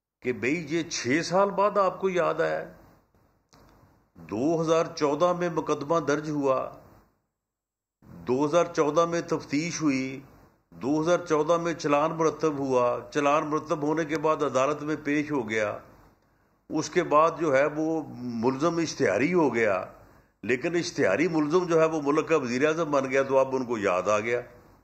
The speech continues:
कि जी ये तो सारा कुछ जो है वो गलत हुआ था। अब इस नाइंसाफ़ी के खिलाफ चीफ जस्टिस of पाकिस्तान जो है उनके पास इख्तियार है, वो ये पूछ सकते हैं, वो इसमें इंसाफ को इंश्योर कर सकते हैं।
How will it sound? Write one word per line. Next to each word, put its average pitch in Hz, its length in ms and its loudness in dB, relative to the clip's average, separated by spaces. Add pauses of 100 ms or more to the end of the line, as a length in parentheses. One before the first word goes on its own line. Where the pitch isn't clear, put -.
(400)
कि 117 60 0
जी 120 140 -6
ये 139 160 2
तो 139 160 -4
सारा 123 220 4
कुछ 123 200 -6
जो 123 120 -2
है 123 60 2
वो 123 120 0
गलत 135 280 -2
हुआ 120 200 0
था। 107 200 -8 (1040)
अब 123 200 0
इस 147 200 -4
नाइंसाफ़ी 147 560 0
के 156 140 -6
खिलाफ 139 280 2 (240)
चीफ 143 160 0
जस्टिस 123 300 -6
of 143 140 -2
पाकिस्तान 120 560 0
जो 147 120 -4
है 104 260 -6 (800)
उनके 85 300 -6
पास 135 340 0
इख्तियार 151 400 0
है, 170 180 -4 (1000)
वो 104 200 0
ये 135 140 0
पूछ 165 260 -4
सकते 180 340 -4
हैं, 165 200 -2 (1120)
वो 113 240 0
इसमें 151 380 -2
इंसाफ 131 640 0
को 151 140 -2
इंश्योर 151 400 -2
कर 165 160 -2
सकते - 360 -6
हैं। 151 200 -6